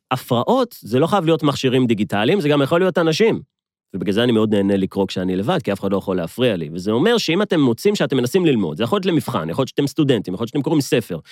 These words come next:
וכל הזמן מפריעים לכם. ממש מישהו נכנס <laughs> ומדבר איתכם. זה גירוי שאנחנו צריכים לעצור אותו. אנחנו צריכים להבין שהדבר הזה קוטע לנו את קו המחשבה. וזה אפילו לפני, "לך מטמיעים את החומר", אני קודם כל רוצה שתבנו לכם את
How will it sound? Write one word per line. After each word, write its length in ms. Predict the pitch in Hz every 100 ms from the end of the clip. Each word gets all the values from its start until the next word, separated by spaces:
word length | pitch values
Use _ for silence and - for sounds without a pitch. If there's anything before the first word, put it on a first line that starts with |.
| - - -
וכל 200 | - 254
הזמן 200 | 302 269
מפריעים 380 | 247 - 160 113
לכם. 240 | 95 85 - -
ממש 280 | 151 339 -
מישהו 200 | 370 392
נכנס 420 | 208 - 208 -
<laughs> 20 | 175
ומדבר 400 | 170 139 117 92
איתכם. 240 | - 82 73 _ _ _ _ -
זה 140 | 147
גירוי 220 | 175 170
שאנחנו 260 | 165 143 123
צריכים 180 | - 131
לעצור 280 | 95 165
אותו. 160 | 107 - -
אנחנו 180 | - 101
צריכים 200 | - 135
להבין 400 | 113 92 101 160
שהדבר 340 | 123 95 113 147
הזה 140 | 135
קוטע 380 | - 104 139 151
לנו 240 | 160 151
את 80 | 104
קו 100 | 135
המחשבה. 520 | 135 127 - 101 107 - _ _ -
וזה 140 | 175
אפילו 200 | 233 240
לפני, 340 | 196 - 139 143
"לך 160 | 117
מטמיעים 280 | 117 113 117
את 80 | -
החומר", 300 | 98 180 98
אני 100 | 92
קודם 220 | 135 139
כל 120 | 135
רוצה 220 | 110 107 120
שתבנו 420 | 120 107 101 127
לכם 220 | 131 113
את 120 | 92